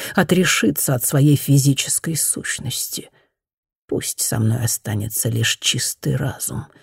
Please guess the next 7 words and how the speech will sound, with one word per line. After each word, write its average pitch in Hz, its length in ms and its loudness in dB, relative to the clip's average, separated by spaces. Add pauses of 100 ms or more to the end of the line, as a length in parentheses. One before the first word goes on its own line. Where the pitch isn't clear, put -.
(560)
Я 117 160 2
должна 139 480 4
предельно 143 640 4
сосредоточиться 131 1200 0 (300)
и 180 80 6
очистить 170 760 2
голову, 131 680 2